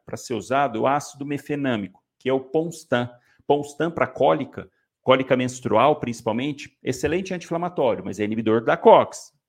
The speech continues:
Pode ter efeito colateral. Quinhentos miligramas de oito em oito horas, tá? Dose. Então, esses são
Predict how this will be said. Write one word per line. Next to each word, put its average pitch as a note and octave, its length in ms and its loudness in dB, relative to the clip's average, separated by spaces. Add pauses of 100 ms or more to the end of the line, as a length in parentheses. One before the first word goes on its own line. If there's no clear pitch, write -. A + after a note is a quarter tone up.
Pode G#2 280 -4
ter B2 80 -4
efeito B2+ 260 -6
colateral. C#3 680 -2
Quinhentos E3 380 -2
miligramas D3 540 -4
de B2 100 -6
oito C#3+ 240 -4
em D3 40 -2
oito D3 220 -6
horas, A#2 400 0
tá? C#3 380 -2
Dose. - 320 -4 (220)
Então, E3+ 200 0
esses G#3+ 360 2
são E3+ 280 -2